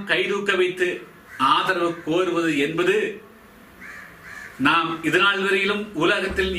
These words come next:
எந்த நாட்டிலேயும் கேள்விப்படாத சட்டவிரோதமான செயலாகும். தமிழக மக்களால் ஒட்டுமொத்தமாக வெறுத்து ஒதுக்கப்பட்ட சசிகலா, சசிகலாவால் முன்மொழியப்பட்ட எடப்பாடி பழனிசாமி அவர்கள்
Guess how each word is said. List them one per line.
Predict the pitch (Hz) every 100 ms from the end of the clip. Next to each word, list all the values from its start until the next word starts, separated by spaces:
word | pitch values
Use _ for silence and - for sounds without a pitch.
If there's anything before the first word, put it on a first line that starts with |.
| 170
எந்த | - 220
நாட்டிலேயும் | 208 196 190 185 180 -
கேள்விப்படாத | 170 180 196 185 180 180 175 -
சட்டவிரோதமான | 160 202 190 180 170 170 165
செயலாகும். | 143 151 139 123 110 - - - - - -
தமிழக | 170 214 208 190
மக்களால் | 190 202 196 202 214 - 170
ஒட்டுமொத்தமாக | 170 220 214 208 202 196 202 170
வெறுத்து | 214 208 185
ஒதுக்கப்பட்ட | 196 - 202 196 185 214 - - - - - - - - - - - - - - - -
சசிகலா, | 196 220 214 208 208 208 202 - -
சசிகலாவால் | 170 170 214 - 196 190 156
முன்மொழியப்பட்ட | 175 208 202 196 196 185 180 175 - - - - - - - - - - - - - - - - - - - 156
எடப்பாடி | 202 196 185 180 165
பழனிசாமி | 175 202 196 185 175 165
அவர்கள் | 170 190